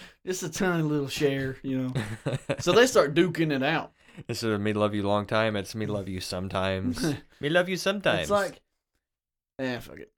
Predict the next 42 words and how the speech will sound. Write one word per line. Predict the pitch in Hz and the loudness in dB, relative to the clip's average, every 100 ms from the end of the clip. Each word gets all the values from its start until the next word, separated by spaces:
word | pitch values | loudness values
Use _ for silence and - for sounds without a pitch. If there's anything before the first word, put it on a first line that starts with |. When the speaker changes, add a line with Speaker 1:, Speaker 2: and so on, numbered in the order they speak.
| - | 2
Speaker 1:
Um, | 175 175 160 143 151 127 139 - - | 4 4 0 -8 -8 -6 -6 -8 -12
<laughs> | - - - - | -14 -14 -10 -10
but | 143 156 156 151 - 151 143 | -2 4 6 4 2 -8 -8
for | 147 | -6
some | 151 190 208 196 | -2 -2 0 0
reason, | 170 165 139 131 127 | 0 0 0 -2 -4
if | 135 131 139 | -4 -4 -2
you | 135 | 0
beat | 123 151 170 | 2 0 0
him, | 190 214 202 156 | -4 -4 -8 -8
'cause | 139 | -2
I | 165 214 | 2 2
have | 202 160 | 2 0
beat | 190 | 0
him | 185 170 | 0 0
and | 156 | 2
I've | 139 | 2
also | 135 143 151 | 2 2 2
died | 127 127 120 | 0 0 -2
to | 117 | -8
him. | 113 - _ _ _ _ _ _ _ | -16 -18 _ _ _ _ _ _ _
If | 123 113 | -12 -10
you | 113 | -2
die | 123 147 | 4 4
to | 151 170 | 4 -2
him, | 175 170 160 - _ _ _ _ _ _ - | -4 -6 -10 -16 _ _ _ _ _ _ -2
the | 143 | 2
cutscene's | 156 143 147 135 120 | 4 2 0 -2 -4
the | |
same. | 113 127 - _ _ _ _ | -6 -8 -10 _ _ _ _
If | 131 123 127 | -2 0 -2
you | |
beat | 113 139 156 | 2 2 4
him, | 170 180 180 _ _ _ _ _ _ _ _ _ - | 0 -6 -12 _ _ _ _ _ _ _ _ _ -2
you're | 143 160 | 2 2
barely | 135 151 160 165 160 | 6 6 6 6 2
standing | 165 160 151 156 | 2 2 2 0
up, | 165 156 - | 0 0 -2
then | 143 143 196 208 | -2 2 2 2
you | 165 | 2
fall | 151 139 127 | 4 6 6
over | 123 120 113 113 | 4 0 -4 -8